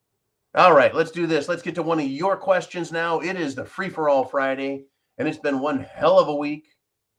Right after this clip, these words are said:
and I wanna know what you have to say. And we've got David. <clears throat>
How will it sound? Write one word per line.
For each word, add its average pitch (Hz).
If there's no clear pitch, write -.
and 127
I 160
wanna 160
know 147
what 113
you 139
have 147
to 139
say. 143
And 135
we've 135
got 165
David. 185
<clears throat> -